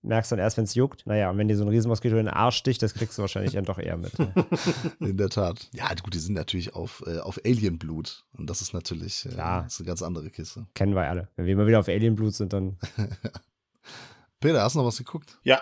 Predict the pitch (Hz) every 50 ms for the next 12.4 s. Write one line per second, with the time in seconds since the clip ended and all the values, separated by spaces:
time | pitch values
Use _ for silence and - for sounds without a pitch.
0 | - - - 156 135 127 131 123 - 131 131 143 143 135 123 110 - - - -
1 | - - - - - - 120 117 151 175 185 202 202 185 180 156 156 170 208 233
2 | 226 180 143 131 123 113 147 190 214 214 - - - - 127 120 107 - 78 73
3 | 73 101 - - - - 147 - - 147 143 135 120 - 180 160 - - 147 151
4 | 156 151 160 156 147 147 143 143 143 127 131 131 135 135 131 - 156 151 147 143
5 | 139 139 139 135 131 120 131 127 131 120 - - - 131 127 127 127 123 - -
6 | 135 123 120 120 127 123 123 123 120 117 - - - - 120 120 117 113 110 -
7 | - - - - - - - - - 143 147 143 127 127 123 131 139 - 139 127
8 | 120 107 120 123 127 127 127 117 107 117 120 120 117 117 117 120 120 117 113 113
9 | 120 117 107 113 110 - - 110 107 - - 113 113 117 120 123 117 - - -
10 | 113 117 113 117 117 117 113 113 117 117 113 113 110 107 - - - - - 156
11 | 156 143 - - 131 127 131 123 - 139 123 120 123 123 110 113 117 110 123 131
12 | 131 127 123 123 123 123 120 117